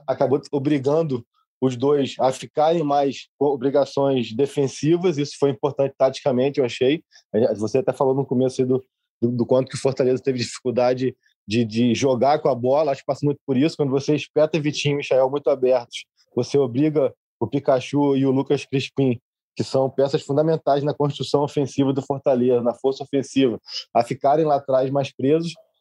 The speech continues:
Só que eu acho que o Flamengo, no primeiro tempo, até conseguia circular a bola, ter a bola, mas quando batia no Vitinho e no Michael, os dois erraram bastante, assim, não conseguiram dar muito prosseguimento à jogada, faltou um pouco também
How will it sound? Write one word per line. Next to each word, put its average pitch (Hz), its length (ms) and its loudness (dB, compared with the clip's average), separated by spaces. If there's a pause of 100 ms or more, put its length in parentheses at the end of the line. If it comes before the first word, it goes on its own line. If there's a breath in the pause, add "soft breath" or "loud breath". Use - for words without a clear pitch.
Só 160 160 -2
que 175 120 -2
eu - 20 4
acho 170 180 -2
que 185 80 -8 (240)
o 165 100 -4
Flamengo, 170 500 2 (100)
no 165 160 2
primeiro 180 240 0
tempo, 165 220 -4
até 170 180 0
conseguia 180 400 0 (100)
circular 151 440 0
a 143 40 0
bola, 156 380 0
ter 180 100 0
a 175 80 2
bola, 165 440 0 (300)
mas 143 200 0
quando 175 180 0
batia 175 460 0
no 190 80 2
Vitinho 175 480 0
e - 20 4
no 160 80 2
Michael, 160 560 2
os 156 140 -4
dois 165 180 0
erraram 165 300 0
bastante, 160 500 -2
assim, - 240 -6
não 110 100 2
conseguiram 139 360 0
dar 135 120 2
muito 139 200 0
prosseguimento 131 440 -2
à 139 60 2
jogada, 131 400 2
faltou 143 240 -4
um 131 60 -4
pouco 139 240 -4
também 139 260 0